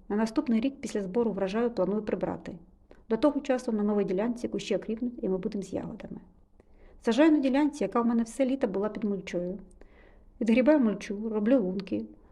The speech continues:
В лунки добавляю компост по три жмені. В мене його небагато. Краще, звичайно, більше покласти, але скільки є. Вся органіка в мене йде на мульчу, в тому числі і органічні відходи кухні.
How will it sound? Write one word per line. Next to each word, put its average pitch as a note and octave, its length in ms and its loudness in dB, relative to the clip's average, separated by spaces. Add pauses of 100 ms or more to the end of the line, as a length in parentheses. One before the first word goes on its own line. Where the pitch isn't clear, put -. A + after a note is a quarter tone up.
В A3+ 60 0
лунки D4 260 6
добавляю F#3+ 380 2
компост F#3+ 420 -4
по A#3 80 -2
три A3 140 -4
жмені. G#3 440 -4 (140)
В G#3+ 40 -4
мене C4 200 4
його A3 140 2
небагато. G#3+ 540 -2 (320)
Краще, C#4 240 2
звичайно, G3 440 -2
більше A#3 300 -4
покласти, G3+ 640 -4
але B3 140 0
скільки G3+ 340 -6
є. E3+ 200 -8 (520)
Вся B3 120 4
органіка C#4+ 380 4
в B3 60 2
мене A#3+ 200 2
йде A3 160 2
на G#3+ 100 -2
мульчу, G3 360 -2
в - 180 -10
тому C4+ 220 4
числі A#3+ 240 -2
і A3+ 220 2
органічні G3 420 -2
відходи G3 340 -2
кухні. - 360 -8